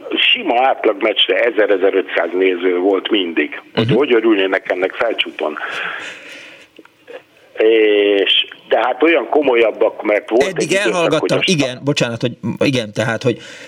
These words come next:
Speaker 2: hogy nagyjából, ö, másfél órája ráültem a számra, hogy, hogy ne hozzam szóba azt, hogy, hogy választ az ember csapatot, hogy, hogy lesz valaki Felcsút drukker, ö,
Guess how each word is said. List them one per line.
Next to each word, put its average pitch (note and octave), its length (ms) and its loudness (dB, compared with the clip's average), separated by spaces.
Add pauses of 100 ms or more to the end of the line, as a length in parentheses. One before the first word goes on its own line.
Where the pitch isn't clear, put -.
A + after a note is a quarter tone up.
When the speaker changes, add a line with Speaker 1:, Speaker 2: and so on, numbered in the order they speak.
(100)
Speaker 2:
hogy G#2+ 320 2
nagyjából, A2 560 2
ö, G#2 240 2 (160)
másfél B2 440 -2
órája G#2 400 2 (600)
ráültem A2 540 2
a G#2 60 -4
számra, G2+ 440 0
hogy, G2 260 2
hogy G2 120 0
ne A2+ 120 2
hozzam G#2 320 0
szóba G2+ 360 0
azt, F#2+ 180 -2
hogy, G#2+ 220 -2
hogy G#2+ 220 -2
választ F#2+ 260 -2
az G#2 80 0
ember F#2+ 240 0
csapatot, G2+ 400 -2
hogy, - 160 -2 (260)
hogy A2 140 2
lesz F#2+ 180 0
valaki F#2+ 240 0
Felcsút G#2+ 440 0
drukker, C#3+ 440 0 (360)
ö, A2+ 200 2